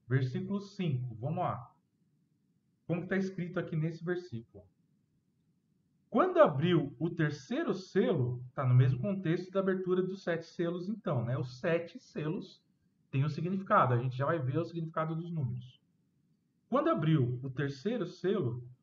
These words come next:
ouvi o terceiro ser vivo dizer: "Vem, eis que apareceu um cavalo negro, cujo montador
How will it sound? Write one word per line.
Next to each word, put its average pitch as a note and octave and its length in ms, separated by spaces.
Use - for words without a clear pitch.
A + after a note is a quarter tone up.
ouvi E3 640
o D#3 100
terceiro D4 760
ser - 420
vivo B2+ 540
dizer: C3+ 720
"Vem, B2+ 600
eis A#3 400
que - 120
apareceu F3 640
um G3 120
cavalo E3+ 520
negro, E3+ 640
cujo D4 380
montador G3 840